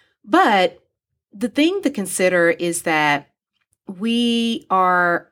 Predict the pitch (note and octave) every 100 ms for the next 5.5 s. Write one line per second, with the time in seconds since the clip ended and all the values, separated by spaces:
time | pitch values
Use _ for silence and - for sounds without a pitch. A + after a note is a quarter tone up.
0 | - G3+ A3 G#3 G#3 A3 G3+ F#3 F3 E3
1 | - G3 A#3+ A#3 G#3 A#3+ - - _ _
2 | _ _ A3+ A#3+ B3 G#3+ G3+ G3+ G3+ G#3
3 | A3 F3 F#3+ G3+ F#3+ F#3 G3 G3 F3+ E3+
4 | E3+ E3+ F#3 G3 E3 D#3+ D#3 - F#3 F#3
5 | G2+ - F3 F3